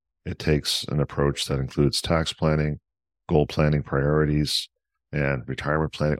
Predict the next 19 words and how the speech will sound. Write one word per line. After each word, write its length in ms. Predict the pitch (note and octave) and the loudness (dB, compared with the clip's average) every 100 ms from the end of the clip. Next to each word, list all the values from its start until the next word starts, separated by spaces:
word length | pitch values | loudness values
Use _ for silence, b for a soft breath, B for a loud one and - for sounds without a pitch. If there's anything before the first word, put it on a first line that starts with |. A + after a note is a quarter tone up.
| - | 4
all 240 | G2 G2 | 6 8
of 60 | F2 | 6
those 160 | D#2 | 4
various 400 | D2 C#2+ C#2 - | 2 -2 -2 -4
things. 420 | - - - - - _ _ _ | -6 -10 -8 -8 -8 _ _ _
You're 60 | - | -10
trading 340 | - E2 D#2 | 0 2 4
off 180 | D2+ C#2+ | 2 0
between 220 | - D#2 | -2 -2
different 400 | C#2+ C2+ C2 B1+ | -2 -2 -4 -4
types 240 | - C2+ - | -2 -2 -2
of 60 | |
investment 400 | B1+ D#2+ - E2 | 0 2 2 0
accounts 520 | C#2+ D#2+ D2 D2 - - | -2 -2 -2 -2 -2 -2
versus 420 | C#2 - C2 - | -2 -4 -4 -2
debt 240 | C#2+ C#2+ - | -2 -2 -4
versus 760 | - B1+ - C2+ C2 C2 - - D2+ | -8 -6 -2 -2 -2 -4 -6 -6 -4
lifestyle 400 | C#2+ - - - | -4 -4 -4 -6
choices. 480 | - - - - | -6 -4 -6 -8